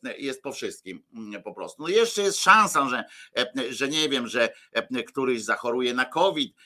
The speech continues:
e, czy coś, że sprawa się trochę odsunie, em, że sprawa się trochę przesunie w, w, w, w czasie, em, i, i jeszcze chwilę to rolnictwo pociągnie, ale jak chłopaki,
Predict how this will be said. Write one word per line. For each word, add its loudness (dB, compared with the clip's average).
e, -4
czy -6
coś, 2
że -6
sprawa 0
się -10
trochę 0
odsunie, -6
em, -4
że -4
sprawa 2
się -10
trochę 0
przesunie -2
w, -10
w, -6
w, -20
w -20
czasie, 2
em, 2
i, 0
i 2
jeszcze 2
chwilę 0
to 2
rolnictwo 0
pociągnie, 6
ale 6
jak 2
chłopaki, 0